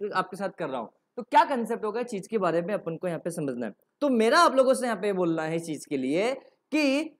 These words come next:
scent के बारे में जब मैं आप लोगों से यहाँ बात करता हूँ तो जब scent हो रहा है तब यहाँ पर no entry है,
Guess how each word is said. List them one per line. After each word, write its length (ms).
scent 380
के 100
बारे 220
में 140
जब 200
मैं 100
आप 240
लोगों 180
से 140
यहाँ 160
बात 260
करता 260
हूँ 220
तो 60
जब 260
scent 360
हो 80
रहा 140
है 220
तब 140
यहाँ 200
पर 280
no 240
entry 460
है, 360